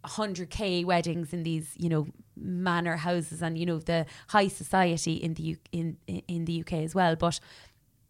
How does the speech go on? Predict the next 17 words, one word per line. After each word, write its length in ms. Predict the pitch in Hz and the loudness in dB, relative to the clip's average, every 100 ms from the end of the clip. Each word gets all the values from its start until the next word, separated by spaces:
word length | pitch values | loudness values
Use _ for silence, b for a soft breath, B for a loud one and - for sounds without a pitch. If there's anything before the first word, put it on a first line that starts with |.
| _ _ - _ | _ _ -20 _
typically, 600 | - 277 269 190 180 165 B B B | 2 2 2 -2 0 0 B B B
you 100 | 196 | 2
know, 120 | 180 | 4
they're, 220 | 170 170 - | 4 0 0
they're 160 | 175 | -2
spending, 600 | 151 - 165 165 165 160 - | 0 0 0 0 -2 -2 -6
you 100 | 185 | -2
know, 160 | 170 - | -2 -2
much 480 | 185 180 180 147 - | -4 -2 -2 -2 -4
less. 240 | 160 151 - | -4 -4 -8
It'd, 160 | 165 | -8
it'd 240 | - 165 - | -10 -10 -8
probably 300 | - 170 170 | -8 -6 -8
be 100 | 160 | -6
shy 240 | - 170 | -2 0
of 140 | 165 160 | 0 -2
ten, 320 | 165 160 | 0 0